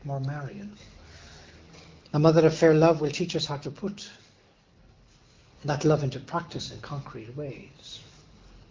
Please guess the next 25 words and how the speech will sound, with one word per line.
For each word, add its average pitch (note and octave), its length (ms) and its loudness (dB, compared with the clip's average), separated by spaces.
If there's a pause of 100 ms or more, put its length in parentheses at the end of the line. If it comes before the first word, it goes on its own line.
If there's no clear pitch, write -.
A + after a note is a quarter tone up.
(1200)
And D#3 80 -2
so G3 100 0
in G3 80 4
our A#3+ 160 6
faith G#3+ 540 0
and F3 120 -4
religion, F#3 600 0 (800)
well, G#3+ 80 -4
we G#3+ 80 -2
don't A#3+ 200 0
need G3 160 4
to D#3+ 80 -8
do D#3+ 120 4
Bible C#3+ 400 0
quizzes, C#3 520 -4
and C#3+ 120 -6
we D#3+ 80 -6
don't G3 180 -4
need E3+ 160 -4
to D#3+ 80 -4
go D3 160 -2
to C#3+ 100 -8
the C#3 120 -8
Holy C3+ 280 -4
Land. A2 460 -10